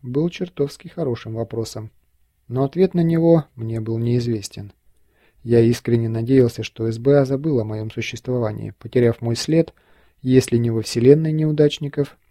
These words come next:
то хотя бы после вторжения Скаари. Но убедить себя в этом до конца так и не смог.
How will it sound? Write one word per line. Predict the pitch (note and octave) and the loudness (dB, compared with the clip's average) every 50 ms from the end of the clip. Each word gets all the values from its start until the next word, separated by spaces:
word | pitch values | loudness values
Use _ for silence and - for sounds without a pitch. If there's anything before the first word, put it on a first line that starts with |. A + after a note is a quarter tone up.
| _ _ _ _ _ | _ _ _ _ _
то | E3 F3 | -4 -4
хотя | - - E3 D3 - C#3+ C#3+ | -2 -2 -4 -2 0 0 0
бы | D3 D3+ C#3+ | 0 -2 -4
после | - - B2 A#2+ - - C3 | -4 -6 -8 -6 -4 -4 -4
вторжения | - - - A#2 A2 A2+ A2+ A2+ G#2+ A2 A2 | -4 -6 -8 -8 -8 -6 -6 -6 -6 -6 -8
Скаари. | A2 - - - C3 A#2+ A2+ G#2 G2+ G2+ G#2+ - _ _ _ _ _ _ _ _ _ _ _ _ _ _ | -10 -12 -10 -8 -6 -6 -6 -8 -10 -16 -20 -20 _ _ _ _ _ _ _ _ _ _ _ _ _ _
Но | B2 B2+ B2+ | -2 0 2
убедить | B2 B2 C#3 C#3 D#3 F3 F3 | 4 6 4 6 6 4 2
себя | - - E3+ D3+ D#3 D#3 | 0 -4 0 2 4 4
в | D3+ D3+ | 4 4
этом | D3+ D3 - D3+ C#3+ | 2 0 0 -4 -4
до | C3+ C#3 B2 | -4 -4 -4
конца | - C3+ C3 C3 - - B2+ B2+ B2+ A#2 - _ | -4 -8 -10 -10 -10 -10 -10 -10 -10 -12 -16 _
так | - - A2 - - | -12 -10 -10 -8 -6
и | A2+ | -6
не | A2+ A#2 | -4 -4
смог. | A2+ - - A2+ G#2+ G#2 - - | -6 -6 -8 -8 -10 -10 -12 -16